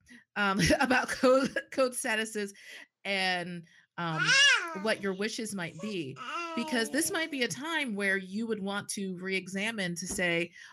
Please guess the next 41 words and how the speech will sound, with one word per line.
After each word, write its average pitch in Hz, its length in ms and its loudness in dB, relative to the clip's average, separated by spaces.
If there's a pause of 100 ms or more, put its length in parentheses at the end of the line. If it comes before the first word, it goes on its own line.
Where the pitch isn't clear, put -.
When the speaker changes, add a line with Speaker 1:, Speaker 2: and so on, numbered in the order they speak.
(100)
Speaker 1:
"Oh, 240 200 6
no, 220 340 2
I 170 140 2
definitely 214 440 -4
don't 202 160 -4
wanna 180 220 -2
be 175 180 -2
on 165 120 0
any 175 200 -6
type 165 180 -8
of 160 100 -4
ventilator." 151 640 -2 (380)
But 196 180 4
this 269 180 6
is 269 80 0
a 254 60 2
situation 208 640 0
where, 170 420 2 (300)
even 233 240 4
though 208 140 6
in 190 180 2
general 208 680 4
you 190 100 2
wouldn't 196 160 2
wanna 175 140 0
be 170 100 0
on 165 100 2
a 156 40 0
ventilator, 156 600 -2 (500)
we 226 180 2
know 226 520 4
that 180 360 2
that 175 200 2
is 196 180 0
actually 185 360 0
the 170 200 -2
appropriate 175 640 -4
treatment 311 640 0
for 196 460 2
this. 180 640 2 (460)
And, 175 300 0